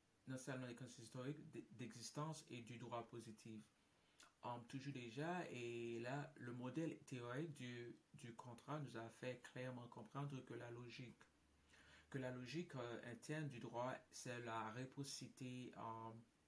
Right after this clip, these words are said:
il faut que cela, il faut que le droit soit institué, que le droit soit institué et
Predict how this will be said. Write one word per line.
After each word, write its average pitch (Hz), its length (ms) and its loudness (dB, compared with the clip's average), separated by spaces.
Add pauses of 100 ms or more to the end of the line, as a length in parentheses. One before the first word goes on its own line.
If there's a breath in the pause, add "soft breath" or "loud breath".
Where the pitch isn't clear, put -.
(320)
il 123 100 -2
faut 151 160 2
que 147 120 0
cela, 127 460 2 (440)
il - 80 -6
faut 147 140 0
que 147 100 0
le 120 240 2
droit 117 520 0 (280)
soit 117 440 -2
institué, 123 840 -2 (920 loud breath)
que 139 80 0
le 131 100 2
droit 123 180 4
soit 123 220 0
institué 123 880 0
et 113 580 4